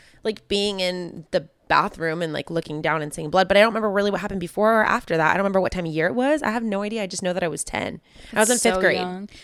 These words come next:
Speaker 2: Do you have any embarrassing period stories?
Speaker 1: You know, I don't really feel like I have something that's crazy embarrassing other than, like,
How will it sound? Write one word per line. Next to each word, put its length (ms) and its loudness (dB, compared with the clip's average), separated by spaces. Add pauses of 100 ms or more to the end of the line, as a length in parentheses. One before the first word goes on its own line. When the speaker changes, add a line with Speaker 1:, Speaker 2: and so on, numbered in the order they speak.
Speaker 2:
Do 80 -2
you 60 4
have 160 4
any 160 2
embarrassing 600 2
period 360 -2
stories? 600 -4 (120)
Speaker 1:
You 140 4
know, 640 6 (540)
I 100 6
don't 240 8
really 260 10
feel 160 6
like 120 6
I 20 2
have 160 2
something 260 0
that's 200 2 (420)
crazy 640 -2
embarrassing 600 2
other 200 4
than, 240 0
like, 320 0